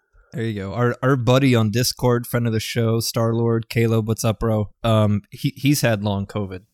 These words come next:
and hasn't been able to taste for, like, a year. Um, and he's, like, into drinking, into smoking cigars, and, like, all that stuff. So,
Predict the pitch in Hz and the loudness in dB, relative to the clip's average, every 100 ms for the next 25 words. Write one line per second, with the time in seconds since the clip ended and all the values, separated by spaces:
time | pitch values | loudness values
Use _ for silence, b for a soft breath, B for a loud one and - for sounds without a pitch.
0 | _ 110 101 98 - _ - 123 110 101 | _ -4 -4 -4 -8 _ -6 -4 -4 -2
1 | 110 101 101 - 104 101 - 101 92 98 | -2 -2 -6 -6 -6 -6 -8 -10 -10 -10
2 | 98 95 95 _ _ _ _ _ _ - | -10 -10 -14 _ _ _ _ _ _ -10
3 | 95 95 92 98 - 101 120 120 113 104 | -8 -6 -6 -6 -6 0 2 4 0 0
4 | 113 104 104 110 104 107 101 101 104 113 | -2 -2 -2 -4 -4 -8 -8 -10 -10 -6
5 | 104 107 - 107 107 104 101 98 - 101 | -6 -6 -10 -6 -4 -4 -4 -6 -8 -6
6 | 98 98 95 101 98 92 - 92 - - | -6 -8 -8 -8 -8 -10 -10 -10 -10 -8
7 | 98 95 | -4 -4